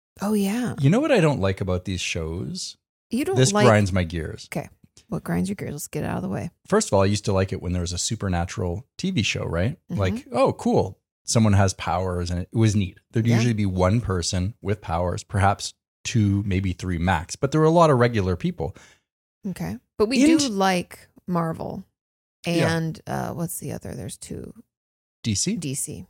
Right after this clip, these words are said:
Speaker 1: Mm-hmm. We do like those.
Speaker 2: Yeah, I do.
Speaker 1: Just
Speaker 2: Uh, but I
Speaker 1: throwing
Speaker 2: mean,
Speaker 1: it out
Speaker 2: for,
Speaker 1: there.
Speaker 2: for television,
Speaker 1: Okay.
Speaker 2: um,
Speaker 1: Even
Speaker 2: I don't
Speaker 1: for
Speaker 2: like
Speaker 1: television.
Speaker 2: <laughs> Yeah. I don't really care for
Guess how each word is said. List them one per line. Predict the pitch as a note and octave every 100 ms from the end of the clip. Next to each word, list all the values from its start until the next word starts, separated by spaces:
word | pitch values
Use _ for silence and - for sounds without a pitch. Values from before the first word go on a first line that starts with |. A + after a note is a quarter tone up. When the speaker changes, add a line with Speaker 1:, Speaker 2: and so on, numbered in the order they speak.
| -
Speaker 1:
Mm-hmm. | E3+ E3+ - -
We | F#3
do | F3+
like | E3 -
those. | - F3+ -
Speaker 2:
Yeah, | A3+ B2
I |
do. | A2 F#2+ - -
Speaker 1:
Just | C3+ G2 A#2+
Speaker 2:
Uh, |
but | A#2+
I | A2+
Speaker 1:
throwing | A#2
Speaker 2:
mean, | A2
Speaker 1:
it |
out | A2+
Speaker 2:
for, | A2
Speaker 1:
there. | F#2
Speaker 2:
for | - A2
television, | - B2 G2+ E2 E2 F#2 B2 - _ -
Speaker 1:
Okay. | G2
Speaker 2:
um, | F#2 F2 E2 G2+ - _ _ _
Speaker 1:
Even | C4+ D#4+
Speaker 2:
I | G#2+
don't | F3
Speaker 1:
for | C#4
Speaker 2:
like | C#3 C#3+
Speaker 1:
television. | F4+ E4+ G#3 E3 F3+ F#3 G3
Speaker 2:
<laughs> | -
Yeah. | C#3 - C3 - _ _ _ _ _
I | B2
don't | D3+ E3+
really | E3 C#3+
care | C#3 C#3
for | B2+ G#2+